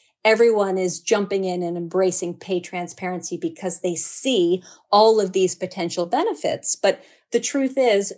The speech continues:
pay transparency is on the rise because there are increasingly state and city laws that are requiring pay transparency.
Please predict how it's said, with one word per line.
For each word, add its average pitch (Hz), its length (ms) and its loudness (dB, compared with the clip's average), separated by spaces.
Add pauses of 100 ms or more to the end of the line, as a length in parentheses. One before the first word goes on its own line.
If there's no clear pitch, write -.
pay 240 220 -6
transparency 208 1160 -4
is 175 140 -4
on 175 180 -4
the 180 100 -4
rise 180 580 -2
because 180 640 -6 (420)
there 185 220 0
are 175 200 -2
increasingly 185 1160 -6
state 185 800 0
and 165 220 -6
city 185 640 2
laws 180 800 -4 (300)
that 185 120 0
are 175 160 -4
requiring 185 880 -4
pay 160 300 -16
transparency. - 1160 -12